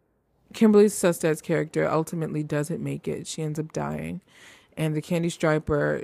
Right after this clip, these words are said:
she doesn't have pockets, so she ends up putting the letter in a Bible on her book cart that she is, um, going throughout the hospital about as she's checking on people.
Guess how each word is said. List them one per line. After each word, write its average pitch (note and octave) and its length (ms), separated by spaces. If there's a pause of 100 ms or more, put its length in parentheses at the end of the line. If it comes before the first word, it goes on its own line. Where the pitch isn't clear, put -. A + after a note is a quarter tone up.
she G3+ 180
doesn't F3+ 200
have D#3 220
pockets, - 640
so E3+ 200
she - 240
ends G3+ 180
up - 120
putting F3 220
the D#3 120
letter E3 400
in D#3+ 100
a D3 120
Bible D#3+ 680 (420)
on D#3 220
her D#3+ 200
book A#3 340
cart D#3+ 400 (380)
that E3 220
she E3+ 580
is, D3 680
um, D3 340
going D#3+ 300
throughout D3+ 300
the - 60
hospital E3 540
about F3 320
as - 140
she's F3 220
checking E3+ 360
on D#3+ 160
people. G3 480